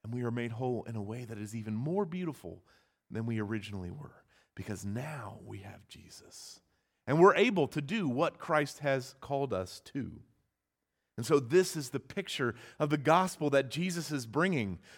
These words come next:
Some of you have more breaks, some of you have less breaks, some of you have bigger breaks, but Jesus heals them through faith in him and trust in the gospel so that we can once again serve our purpose.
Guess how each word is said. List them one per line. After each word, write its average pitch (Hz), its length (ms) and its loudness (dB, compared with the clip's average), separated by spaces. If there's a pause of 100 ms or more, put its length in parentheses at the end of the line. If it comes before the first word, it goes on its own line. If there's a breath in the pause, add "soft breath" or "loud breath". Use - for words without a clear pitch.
Some 214 240 10
of 202 100 10
you 196 140 6
have 185 340 8
more 185 280 10
breaks, 139 340 6
some 202 160 4
of 190 100 2
you 190 140 0
have 175 240 6 (220 loud breath)
less 202 260 10
breaks, 127 300 2
some 202 120 2
of 196 140 2
you 190 140 2
have 175 240 4 (280 loud breath)
bigger 226 280 6
breaks, 123 320 -2
but 147 240 2
Jesus 123 680 0 (160 loud breath)
heals 170 520 2
them 123 260 2 (180 soft breath)
through 151 200 0
faith 240 420 0
in 226 140 0
him 139 360 0 (180 loud breath)
and 147 200 -2
trust - 360 2
in 240 100 -2
the 233 60 2
gospel 185 420 4
so 311 420 10
that 117 280 0
we 196 280 -2
can 120 360 -2 (280 loud breath)
once 147 320 0
again 135 540 -2 (500)
serve 120 440 -4
our 98 520 -6
purpose. - 680 -18